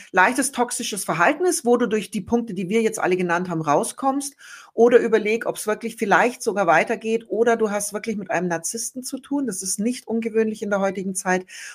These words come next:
und dann musst du wirklich dir auch professionell Hilfe suchen, um da rauszukommen. Ich glaub, wir haben viele, viele Punkte gesagt. Es ist ein sehr schweres Thema und ein sehr tiefgreifendes. Wir können es nur anreißen. Aber wie ihr seht,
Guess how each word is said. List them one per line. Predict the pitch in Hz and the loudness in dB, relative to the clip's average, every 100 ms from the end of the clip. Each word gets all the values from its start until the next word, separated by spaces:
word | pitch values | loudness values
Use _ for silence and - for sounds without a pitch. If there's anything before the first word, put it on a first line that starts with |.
| - | -4
und | 175 | 0
dann | 180 | 2
musst | 190 185 | 2 0
du | 185 185 - _ | 0 -2 -6 _
wirklich | 156 185 185 196 185 | 2 2 4 -4 -2
dir | 190 151 | 2 2
auch | 165 | 2
professionell | - 170 180 175 165 160 | -4 -4 -4 -2 0 2
Hilfe | 160 160 | 0 0
suchen, | 160 156 165 | -4 -6 -6
um | 160 156 | -6 -4
da | 160 | -2
rauszukommen. | 143 139 - 160 - 95 117 _ - - - - - | -4 -6 -8 -12 -12 -12 -12 _ -20 -14 -14 -14 -8
Ich | 185 - | -6 6
glaub, | 190 226 | 6 8
wir | 262 | 6
haben | 226 226 226 | 6 4 2
viele, | - 285 311 | 6 8 10
viele | 330 262 254 | 6 4 2
Punkte | 254 277 277 247 | 4 2 2 -2
gesagt. | 226 214 220 233 | 2 4 4 2
Es | 226 | -4
ist | 233 | -2
ein | 233 | -2
sehr | 214 - 240 247 | -2 6 8 8
schweres | 247 196 208 220 208 - | 4 0 0 2 -2 -4
Thema | 185 180 185 | 0 2 2
und | 175 175 | 0 -2
ein | 185 | -2
sehr | 196 190 | 0 -2
tiefgreifendes. | 254 240 185 175 175 180 180 - - - - | -6 -6 2 2 2 -2 -2 -8 -16 -16 2
Wir | 226 | 2
können | 226 240 269 | 6 4 4
es | 262 226 226 | 2 0 2
nur | 226 233 | 4 6
anreißen. | 185 214 226 180 175 180 180 165 - _ _ _ _ _ - - | 4 2 4 4 4 0 -4 -6 -10 _ _ _ _ _ -20 2
Aber | 196 226 226 | 4 4 4
wie | 240 | 6
ihr | 220 | 6
seht, | 190 226 - | 4 2 2